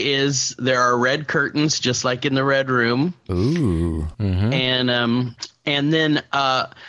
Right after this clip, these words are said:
Speaker 1: I didn't realize this either. There's a scene where Bill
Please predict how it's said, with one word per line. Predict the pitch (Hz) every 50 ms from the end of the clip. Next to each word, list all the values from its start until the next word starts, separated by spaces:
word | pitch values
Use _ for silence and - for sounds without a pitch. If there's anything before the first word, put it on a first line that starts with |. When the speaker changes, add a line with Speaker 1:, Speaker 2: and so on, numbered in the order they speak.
| - - - - -
Speaker 1:
I | 160 185
didn't | 196 214 175 175
realize | 170 170 170 165 160 160 151 135
this | 175 208 185 -
either. | - - 202 214 180 151 135 131
There's | 131 131 160 165 151 143
a | 160 139
scene | - - - 220 220 226 220 214 202 180
where | 160 165 156 151 151 151 151 - - - - - 123 127 123 123
Bill | 127 170 175 175 170